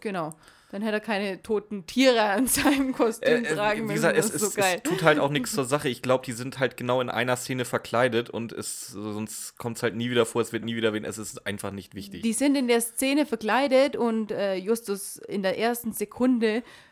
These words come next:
Speaker 1: wo er weggehen kann, weil irgendwas passiert, reißt er sich seine Kleidung vom Leib. Macht er wirklich. Dann kann ich endlich meine Kleidung ausziehen. Super. Toll, Justus, dafür hast du dich jetzt verkleidet.
Speaker 2: Ja, das
Speaker 1: In
Speaker 2: war
Speaker 1: welcher Szene war's?
Speaker 2: Was? Das, äh,
Speaker 1: Wo ist dann wieder
Speaker 2: Entkleiden?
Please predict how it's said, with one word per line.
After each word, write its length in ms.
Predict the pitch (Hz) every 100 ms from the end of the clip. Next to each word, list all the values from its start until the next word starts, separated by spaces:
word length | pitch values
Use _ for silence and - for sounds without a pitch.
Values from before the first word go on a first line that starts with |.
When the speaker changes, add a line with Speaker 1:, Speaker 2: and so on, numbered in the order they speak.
| _ _ _ _ -
Speaker 1:
wo 240 | 190 220
er 160 | 196 -
weggehen 400 | 247 - 208 196
kann, 480 | - 202 262 254 208
weil 160 | 196
irgendwas 340 | - 226 202 -
passiert, 680 | 202 - 247 247 247 226 - - -
reißt 440 | 220 220 320 -
er 100 | 254
sich 160 | 254 240
seine 180 | 247 220
Kleidung 280 | 214 220 208
vom 260 | 190 175 - -
Leib. 300 | 170 156 160 - -
Macht 240 | - 262 269
er 100 | 277
wirklich. 460 | 320 233 233 214 - - -
Dann 80 | -
kann 120 | 349 359
ich 60 |
endlich 300 | 370 381 320
meine 180 | 311 311
Kleidung 300 | 285 311 277
ausziehen. 460 | 233 226 - 226 180 _
Super. 340 | 233 226 185 - - _ _
Toll, 200 | 220 220
Justus, 360 | 190 185 185
dafür 260 | 180 214 226
hast 120 | 214
du 40 | 202
dich 120 | 190
jetzt 160 | 196 -
verkleidet. 380 | 175 165 175 101
Speaker 2:
Ja, 100 | 98 190
das 160 | -
Speaker 1:
In 80 | -
Speaker 2:
war 120 | 107 98
Speaker 1:
welcher 240 | 254 302
Szene 320 | 302 302 302
war's? 340 | 285 320 392 - _ _ _ _ _ _ _ _
Speaker 2:
Was? 360 | 101 110 - - -
Das, 300 | 104 - -
äh, 40 |
Speaker 1:
Wo 40 |
ist 120 | 85 104
dann 180 | 117 262
wieder 100 | 170
Speaker 2:
Entkleiden? 540 | 247 131 143 131 147